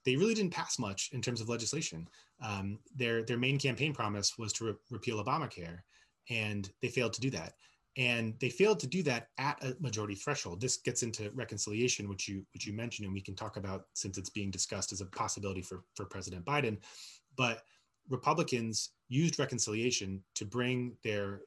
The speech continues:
bill to repeal the Affordable Care Act to the floor at a simple majority vote. So this example kind of proves the case, which is that they didn't have to get sixty votes for this.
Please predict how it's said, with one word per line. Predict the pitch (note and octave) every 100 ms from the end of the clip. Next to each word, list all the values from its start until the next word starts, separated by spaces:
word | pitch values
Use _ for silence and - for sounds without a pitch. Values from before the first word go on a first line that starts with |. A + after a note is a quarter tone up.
| -
bill | A2+ G#2+ G2
to | -
repeal | G2+ F#2 B2 A2
the | G#2
Affordable | - G#2 F#2+
Care | - B2+
Act | A2 -
to | A#2
the | G#2+
floor | - G#2 G2 -
at |
a | G#2
simple | - C#3+ C3
majority | G#2+ F#2 G2+ F#2
vote. | F2+ A2 E2 - - - -
So | -
this | C#3 C#3
example | B2 B2 A2+
kind | A#2 G#2+
of |
proves | F2+ B2 G2+
the | F#2
case, | - F#3+ A2 - - - - _
which | - A2
is | A2 G2+
that | G#2+ G#2 - _ -
they | A#2+
didn't | C#3 C3
have | E3+ E3
to | C3
get | G2+
sixty | - - G2
votes | F2+ E2+
for | -
this. | E2 G#2 -